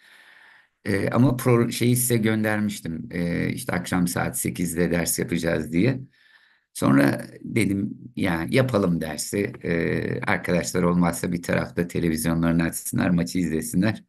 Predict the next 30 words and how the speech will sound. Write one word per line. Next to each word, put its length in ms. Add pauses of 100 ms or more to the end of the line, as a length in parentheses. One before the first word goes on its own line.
(440)
Bir 60
taraftan 540
da 140
dersi 360
dinlesinler." 720
dedim. 460 (800)
Ama 220
sonradan 420
baktım, 380 (600)
e, 80 (360)
yirmi 300
iki 200
kırk 240
beşmiş 400
maç. 220
"Oh," 260
dedim, 240
"güzel. 360
Bir 60
saat, 460 (500)
e, 200
ona 280
çeyrek 360
kala, 240
ona 240
kadar, 400 (100)
e, 440
dersi 340
bitiririz." 680
Arkadaşlarımız, 840